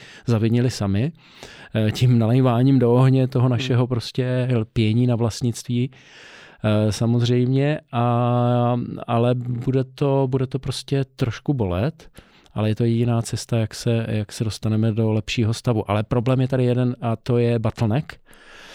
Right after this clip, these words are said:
Speaker 1: Ten koncový produkt, který je byt, vezmu byt, protože samozřejmě pozemky a rodinné domy jsou jiná disciplína, eh, se dostává na trh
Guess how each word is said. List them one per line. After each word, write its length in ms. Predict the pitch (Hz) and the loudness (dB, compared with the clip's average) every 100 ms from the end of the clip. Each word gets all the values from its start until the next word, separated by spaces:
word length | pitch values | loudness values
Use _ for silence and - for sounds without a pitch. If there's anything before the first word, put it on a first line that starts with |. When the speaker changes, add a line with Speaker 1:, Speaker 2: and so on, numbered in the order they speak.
| - - - | -20 -16 -4
Speaker 1:
Ten 200 | 123 120 | -2 0
koncový 500 | 143 139 - 156 156 | 0 0 0 0 0
produkt, 440 | - 127 131 139 | 0 0 2 0
který 220 | - 131 | 0 0
je 80 | 131 | 2
byt, 340 | 87 104 - - - - _ _ _ _ _ _ | 2 -2 -2 -10 -10 -20 _ _ _ _ _ _
vezmu 420 | 113 110 104 113 | -6 -2 0 0
byt, 200 | 98 107 - | 0 -2 -4
protože 360 | - 107 101 | -8 -6 -6
samozřejmě 400 | 98 104 98 110 | -4 -2 0 -2
pozemky 540 | 101 95 104 101 104 104 | -2 -2 0 -2 -2 -2
a 20 | |
rodinné 300 | 101 101 104 | 0 0 0
domy 260 | 104 104 101 | 0 0 -2
jsou 180 | 113 98 _ - | -6 -10 _ -4
jiná 240 | 104 95 | -2 0
disciplína, 600 | 95 - 110 - 120 135 - - - - - - - | -2 -4 -6 -2 -2 -2 -6 -20 -20 -20 -20 -16 -4
eh, 180 | 104 98 | -2 -2
se 140 | - | -2
dostává 420 | 110 - 113 110 | -4 -2 0 0
na 100 | 110 | 0
trh 300 | - 113 - | -2 -4 -8